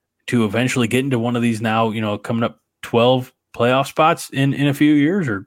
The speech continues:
down the road, then I take the young guys, right? It just, what, what's, what's the, what's the goal that you're trying to achieve? I want both. You're, Vince, you're telling me I can't have both. So I will,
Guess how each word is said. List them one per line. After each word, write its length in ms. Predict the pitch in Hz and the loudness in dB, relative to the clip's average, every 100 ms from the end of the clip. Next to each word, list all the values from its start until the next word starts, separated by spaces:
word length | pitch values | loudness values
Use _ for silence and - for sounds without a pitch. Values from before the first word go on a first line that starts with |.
| - | -4
down 180 | 143 147 | -2 2
the 80 | 139 | 2
road, 240 | 165 202 - - - _ _ _ _ _ | 2 0 -6 -20 -20 _ _ _ _ _
then 100 | 131 | 0
I 80 | 139 | 0
take 200 | 156 135 | 0 0
the 80 | 104 | 0
young 180 | 143 | 0
guys, 400 | 123 - - - - | 0 -6 -12 -18 -4
right? 340 | 113 104 151 - _ _ _ - | 0 0 0 -6 _ _ _ -2
It 120 | 151 | 0
just, 260 | 165 151 | 0 0
what, 200 | 147 165 | 2 4
what's, 280 | 135 165 - | 4 0 0
what's 340 | - 143 160 - | -2 0 0 0
the, 340 | 160 131 - _ _ _ _ | 2 2 -2 _ _ _ _
what's 240 | - 165 - | 0 0 0
the 100 | 143 | -2
goal 480 | 117 123 127 101 - | 2 2 2 -2 -4
that 180 | 120 135 | -4 -4
you're 80 | 113 | -2
trying 260 | 131 110 | 0 0
to 240 | 113 110 101 | -2 -4 -4
achieve? 460 | - - 151 90 - _ _ _ _ - | -8 0 0 0 -8 _ _ _ _ -2
I 100 | 160 | 0
want 260 | 147 98 | 0 -2
both. 300 | - 101 - _ _ - _ - | -4 -6 -8 _ _ -20 _ -8
You're, 240 | 123 143 - | -2 -2 -2
Vince, 260 | 127 135 127 | -2 -2 -2
you're 80 | 117 | -2
telling 200 | 127 113 | -2 0
me 60 | |
I 100 | 98 | -4
can't 220 | - 104 | -4 -6
have 240 | 110 98 - | -4 -6 -4
both. 240 | 95 - _ - - _ | -4 -4 _ -20 -20 _
So 300 | - 113 - | 0 0 0
I 240 | 113 123 131 | 0 2 2
will, 580 | 123 120 113 110 107 | 2 2 2 2 0